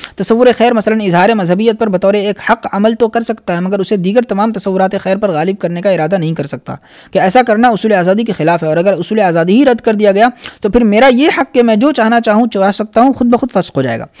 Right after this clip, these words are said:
लिहाजा सरमायादाराना निज़ाम ज़िंदगी में हर फ़र्द अपनी इंसानियत तर्क करके ह्यूमन बनने पर मजबूर होता है। वो आज़ादी के सिवा और कुछ नहीं चाह सकता। फ़र्द की हर वो ख्वाहिश कानूनन और अखलाकन नाजायज़ और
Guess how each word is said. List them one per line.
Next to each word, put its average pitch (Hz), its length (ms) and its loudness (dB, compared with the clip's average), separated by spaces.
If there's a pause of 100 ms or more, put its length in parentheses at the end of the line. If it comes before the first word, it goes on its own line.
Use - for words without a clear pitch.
(240)
लिहाजा 214 220 6
सरमायादाराना 220 540 2
निज़ाम 226 300 2
ज़िंदगी 202 300 0
में 208 100 0
हर 240 240 4
फ़र्द 226 300 0 (260)
अपनी 262 240 0
इंसानियत 240 500 2
तर्क 247 180 2
करके 226 260 0
ह्यूमन 220 280 2
बनने 208 200 0
पर 226 120 0
मजबूर 175 280 -2
होता 147 180 -4
है। 151 40 0
वो 170 80 2
आज़ादी 190 360 2
के 240 100 -2
सिवा 226 200 2
और 208 80 4
कुछ 233 240 -4
नहीं 208 140 -2
चाह 139 140 -4
सकता। - 320 -14 (360)
फ़र्द 247 220 2
की 269 140 0
हर 262 180 6
वो 269 140 4
ख्वाहिश 214 320 2
कानूनन 208 340 0
और 208 160 0
अखलाकन 185 380 -2
नाजायज़ 180 400 0
और 185 60 -2